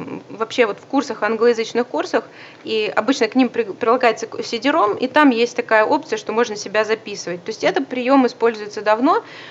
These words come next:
Ну, вот, э, даже не знаю почему, но на моем опыте немногие студенты его используют. Хотя зря, хотя зря. Вот, э, еще и, э, ваша, ваша рекомендация.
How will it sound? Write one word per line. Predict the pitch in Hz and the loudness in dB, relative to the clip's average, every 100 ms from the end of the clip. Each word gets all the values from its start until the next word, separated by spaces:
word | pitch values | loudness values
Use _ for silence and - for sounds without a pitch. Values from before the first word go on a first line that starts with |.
| - | -4
Ну, | 277 359 277 - 226 - | 2 2 2 -10 -16 -6
вот, | 233 294 - | -2 -2 0
э, | 214 214 220 | 2 2 2
даже | 269 | 4
не | 294 294 | 6 6
знаю | 320 311 | 8 6
почему, | 262 247 262 302 | 4 -2 2 4
но | 370 | 6
на | 262 | 6
моем | 247 269 349 339 | 6 4 6 4
опыте | 247 - 208 190 - | 4 -2 -4 -4 2
немногие | 247 330 370 330 233 226 | 6 8 8 6 4 -2
студенты | 226 233 214 277 370 294 202 - - - | -4 -8 0 2 4 2 -2 -6 -20 -10
его | 226 226 285 | -6 2 2
используют. | 294 - 214 196 175 165 - | 2 2 0 0 -4 -6 -10
Хотя | - 226 311 | -4 2 2
зря, | 277 233 180 175 - | 2 2 0 -2 -12
хотя | 214 254 | -2 2
зря. | 254 233 190 185 | 2 2 0 0
Вот, | 190 226 269 233 | 0 2 2 0
э, | 196 | -4
еще | 208 226 - 240 | -4 -4 2 4
и, | 240 214 226 233 - - - | 4 0 -4 -6 -10 -18 -6
э, | - 202 190 185 180 185 - - - 202 | 0 4 4 4 2 -2 -4 -6 -6 4
ваша, | 220 233 - | 6 6 4
ваша | 202 233 - | 4 4 4
рекомендация. | 226 208 208 208 196 190 - 180 | 2 0 -2 2 2 2 -4 -6